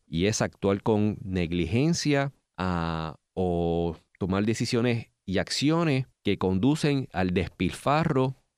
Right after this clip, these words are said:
de fondos públicos. Así que, nuevamente, es importante entender la corrupción como un fenómeno que no está asociado exclusivamente al robo de dinero del pueblo de Puerto Rico, sino la mal utilización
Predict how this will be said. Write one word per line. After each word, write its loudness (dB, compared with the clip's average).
de 0
fondos 0
públicos. 0
Así -4
que, 2
nuevamente, 2
es 2
importante -2
entender 0
la 2
corrupción 0
como 0
un 0
fenómeno 0
que -2
no 0
está -4
asociado 0
exclusivamente -2
al -2
robo 2
de 0
dinero 4
del 2
pueblo 2
de 2
Puerto 0
Rico, 0
sino 0
la 0
mal 0
utilización -2